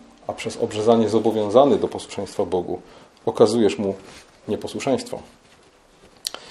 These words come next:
To wszystko prowadzi do konkluzji, którą apostoł Paweł zawarł w dwudziestym rozdziale trzeciego wersetu. Z uczynków zakonu nie będzie usprawiedliwiony żaden człowiek.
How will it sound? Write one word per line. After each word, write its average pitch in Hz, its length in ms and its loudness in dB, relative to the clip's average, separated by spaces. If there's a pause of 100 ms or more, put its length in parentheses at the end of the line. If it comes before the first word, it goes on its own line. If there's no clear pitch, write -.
(420)
To 226 80 6
wszystko 262 260 6
prowadzi 214 460 8
do 165 460 8
konkluzji, 165 560 6
którą 135 280 0
apostoł 131 300 0
Paweł 123 280 2
zawarł 113 300 4
w 107 60 -6
dwudziestym 113 480 0
rozdziale 107 320 6
trzeciego 101 360 -2
wersetu. - 500 -4 (300)
Z - 280 -6
uczynków 180 640 4
zakonu 127 440 4 (320)
nie 117 100 2
będzie 113 280 2
usprawiedliwiony 98 880 -6
żaden 98 300 2
człowiek. - 340 -8